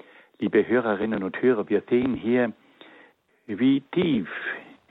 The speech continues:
dieser Buddhismus eindringt in das gesamte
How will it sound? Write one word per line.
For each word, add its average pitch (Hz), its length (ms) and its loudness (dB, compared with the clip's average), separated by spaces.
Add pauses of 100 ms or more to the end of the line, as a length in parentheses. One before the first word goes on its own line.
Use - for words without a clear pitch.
(280)
dieser 110 280 2
Buddhismus 120 720 -4 (460)
eindringt 127 800 0 (1200)
in 117 220 2
das 107 180 0 (960)
gesamte 120 920 -2